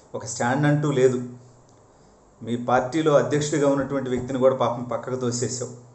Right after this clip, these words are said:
కేవలం భారతీయ జనతా పార్టీకి వ్యతిరేకంగా మాట్లాడుతూ ఉన్నాడు అని.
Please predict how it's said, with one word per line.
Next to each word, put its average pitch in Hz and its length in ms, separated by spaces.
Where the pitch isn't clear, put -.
కేవలం 135 320
భారతీయ 123 340
జనతా 123 280
పార్టీకి 117 400
వ్యతిరేకంగా 117 480
మాట్లాడుతూ 110 480
ఉన్నాడు 101 400
అని. 92 160